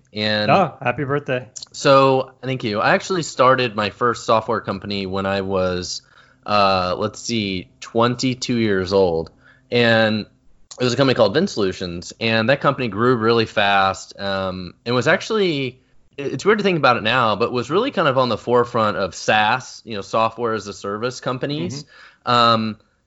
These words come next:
Speaker 1: and back then, crap was hard. Like, if we needed more servers, like, we're racking servers and installing V M ware and, like, dealing with all that kind of crap. And,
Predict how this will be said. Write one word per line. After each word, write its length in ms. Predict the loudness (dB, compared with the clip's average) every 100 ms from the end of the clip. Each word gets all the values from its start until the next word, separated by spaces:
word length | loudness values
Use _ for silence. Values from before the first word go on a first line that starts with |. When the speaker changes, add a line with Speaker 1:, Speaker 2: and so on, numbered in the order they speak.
| _
Speaker 1:
and 560 | 0 2 4 2 -2 -8 _ _ _ -4
back 300 | -2 -2 -4
then, 200 | -4 -4
crap 300 | 0 0 0
was 120 | -4
hard. 380 | 2 2 4 0
Like, 160 | -4
if 100 | -4
we 120 | -6 -4
needed 280 | -4 -4
more 200 | -2 -4
servers, 640 | -2 0 2 2 0 -2 0
like, 240 | 0 0
we're 180 | 0 0
racking 480 | 2 2 0 -4 -8
servers 600 | -4 -4 -2 -4 -4 -6
and 80 | -10
installing 480 | -6 -4 -2 -4 -4
V 160 | -4
M 160 | -4 -2
ware 460 | 0 2 2 2
and, 260 | 0 0 0
like, 320 | 2 2 2
dealing 260 | 0 2 2
with 140 | 4
all 240 | 4 4 4
that 180 | 0
kind 160 | -2 -8
of 80 | -6
crap. 540 | -2 0 0 0 -2
And, 180 | -6 -8